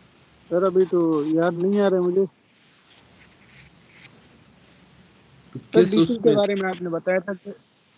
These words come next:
Speaker 1: सर, जो वहाँ पे जब डेल्टा यूज़ करते हैं तो उसके बाद यहाँ पे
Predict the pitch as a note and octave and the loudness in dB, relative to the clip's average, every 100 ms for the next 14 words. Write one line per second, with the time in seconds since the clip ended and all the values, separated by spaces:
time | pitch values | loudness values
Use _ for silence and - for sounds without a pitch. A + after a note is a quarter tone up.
0 | _ _ - A3 A#3 G#3+ A3 G3+ G#3 G3+ | _ _ -4 -2 0 -2 -2 0 0 0
1 | G#3+ G3+ G3 F3 F#3 F3+ G#3 G#3+ G#3 G#3 | 0 -2 -2 -2 -2 0 -2 -4 -6 -6
2 | F#3+ G#3+ G3 G3+ G3 - F3 F3 E3+ F3+ | -4 -4 -4 -4 -4 -6 -2 -2 -2 -2
3 | F3 F#3 | -4 -2